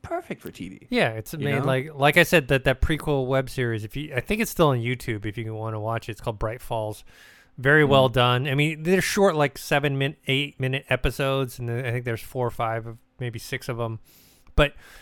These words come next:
Speaker 2: it shows you the tone of it. Um, it actually doesn't star Alan Wake. It stars the,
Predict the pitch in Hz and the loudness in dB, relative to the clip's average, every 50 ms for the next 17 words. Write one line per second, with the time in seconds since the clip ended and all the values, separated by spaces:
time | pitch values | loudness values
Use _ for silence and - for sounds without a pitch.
0 | - - - 160 143 - - 165 156 139 - 156 139 120 123 - - - 151 143 | -16 -8 -4 -4 -2 2 4 4 4 4 4 0 0 0 0 -2 -2 0 2 4
1 | 139 135 135 135 131 127 123 131 131 127 127 - - - - - - - - - | 4 4 2 2 0 2 2 4 4 2 2 -2 -8 -16 -16 -16 -20 -20 -20 -20
2 | - - - 131 135 135 151 147 160 160 190 - 202 165 180 170 139 - - - | -20 -8 -4 -2 -2 0 2 6 8 8 8 8 6 6 6 6 4 2 -4 -2
3 | - 139 127 131 131 147 147 139 143 143 147 147 147 151 160 165 - - 156 123 | 0 2 4 4 4 4 4 2 0 0 0 -2 -4 -4 -4 -4 -6 -8 -14 -14
4 | - - - 156 151 147 123 - - 127 | -8 -2 2 2 4 4 2 0 -4 -6